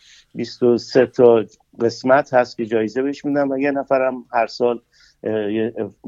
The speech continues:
اسکار افتخاری بهش می‌دن، یه هنرپیشه‌ای یا کارگردانی، کسی رو که در سینما زحمت کشیده بهش افتخاری بهش می‌دن. اه، امسال فکر می‌کنم روز بیست و هفتم مارچ،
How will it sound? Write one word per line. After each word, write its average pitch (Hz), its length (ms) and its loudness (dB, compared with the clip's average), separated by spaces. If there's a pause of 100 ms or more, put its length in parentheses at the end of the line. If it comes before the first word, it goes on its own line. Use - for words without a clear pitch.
(220)
اسکار 107 360 2
افتخاری 110 540 4
بهش 95 320 -4
می‌دن، 104 320 -2
یه 98 320 -2
هنرپیشه‌ای 113 680 6
یا 101 200 6
کارگردانی، 98 800 2
کسی 98 220 0
رو 92 80 2
که - 120 -2
در 98 140 2
سینما 101 360 0
زحمت 101 420 0
کشیده 101 400 -6 (520)
بهش 107 280 2
افتخاری - 720 0 (180)
بهش 104 340 6
می‌دن. 101 300 2 (580)
اه، 131 80 12 (340)
امسال 147 640 6
فکر 165 220 -2 (100)
می‌کنم 175 320 0
روز 165 200 -2
بیست 170 300 -2
و 135 40 4
هفتم 131 500 0 (560)
مارچ، 160 540 2